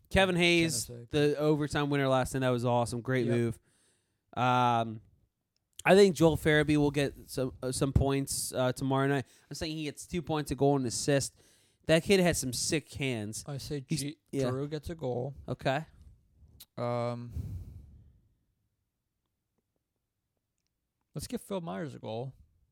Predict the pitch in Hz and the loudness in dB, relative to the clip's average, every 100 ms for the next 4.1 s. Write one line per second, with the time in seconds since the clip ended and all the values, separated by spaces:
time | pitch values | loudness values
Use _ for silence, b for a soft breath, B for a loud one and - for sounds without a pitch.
0 | _ _ _ _ _ b b b b - | _ _ _ _ _ b b b b -16
1 | 90 90 92 - 87 - 175 180 - 170 | -12 -12 -14 -16 -18 -12 -10 -8 -2 0
2 | 165 175 139 123 120 117 b b b _ | 0 -2 -6 -6 -8 -14 b b b _
3 | _ _ _ - 127 123 120 120 120 120 | _ _ _ -16 -10 -6 -6 -6 -8 -12